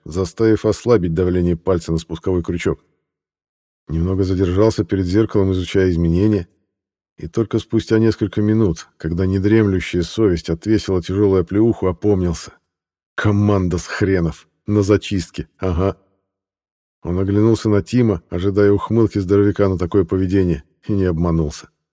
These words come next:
Ухмылка действительно была, но взгляд товарища проходил мимо.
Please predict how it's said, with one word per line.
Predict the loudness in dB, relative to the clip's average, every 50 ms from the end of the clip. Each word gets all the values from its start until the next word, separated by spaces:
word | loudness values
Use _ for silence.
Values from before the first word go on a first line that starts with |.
| _ _ _ _ _ _ _ _ _ _ _ _ -6
Ухмылка | -6 -4 0 2 2 2 4 2 2
действительно | 2 0 0 0 -2 -2 0 -2 -2
была, | 0 2 2 4 4 4 2 2 -2 _ _ _ _ _ _ _ _ -8
но | -6 -4 -4
взгляд | -4 -2 -2 2 2 2 2 0
товарища | 0 0 2 2 2 0 0 -2 -6
проходил | -6 -6 -4 -2 -2 0 0 0 0
мимо. | 2 2 2 0 0 0 -4 -6